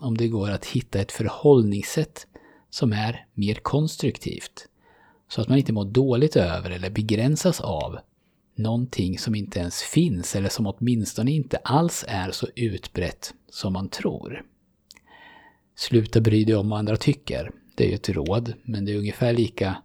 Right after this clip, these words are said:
meningsfullt som att säga till någon som inte kan sova att tänk inte på att du inte kan sova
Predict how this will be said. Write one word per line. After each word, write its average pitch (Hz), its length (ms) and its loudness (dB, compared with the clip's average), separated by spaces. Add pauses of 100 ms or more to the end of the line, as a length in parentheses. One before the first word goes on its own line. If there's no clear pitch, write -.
(320)
meningsfullt 110 720 2
som 101 220 -2
att 95 140 -6
säga 98 240 0
till 104 160 -2
någon 98 180 -4
som 101 180 -4
inte 98 200 -6
kan - 180 -4
sova 113 460 0
att - 200 -4
tänk 131 400 4
inte 113 220 0
på - 200 -2
att 95 80 -4
du 104 100 -2
inte 98 160 -6
kan - 140 -2
sova 110 540 0